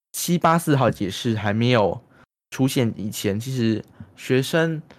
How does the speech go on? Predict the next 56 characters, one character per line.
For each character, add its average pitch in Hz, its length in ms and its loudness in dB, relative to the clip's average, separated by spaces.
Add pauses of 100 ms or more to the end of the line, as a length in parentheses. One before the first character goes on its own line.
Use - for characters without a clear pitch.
(680)
对 139 240 6
于 107 100 4
申-， 131 380 0
申 143 340 0
诉 135 360 0 (260)
管 107 180 2
道 113 200 4
来 101 120 0
讲 98 240 -4 (680)
是 - 220 -8
有 104 180 4
限 113 260 0
缩 104 280 -2
的。 - 240 -8 (840)
当 147 220 0
我 120 80 0
们 101 220 -2
遇 131 80 -4
到 120 180 4
一 117 80 2
些， 113 420 2 (580)
呃， 110 120 2
不 147 160 -6
平 120 220 -2
等 101 200 2
的 92 400 2 (720)
侵 127 240 -6
害 123 220 0
的 101 80 -2
时 107 220 -6
候， 110 80 4
我 98 120 2
反-， 104 240 -2 (120)
我 113 80 -2
们 147 100 0
反 131 180 2
而 104 140 4
没 117 140 2
办 196 200 6
法 - 360 0 (600)
为 156 160 4
自 151 140 0
己 107 180 -6
平 107 200 -4
反， 110 180 0
也 92 60 -2
没 104 160 0
办 165 240 2
法 107 200 2
受 123 160 2
到 110 220 4
公 127 240 0
平 113 100 -6
的 98 120 0
对 95 200 2
待。 90 280 -2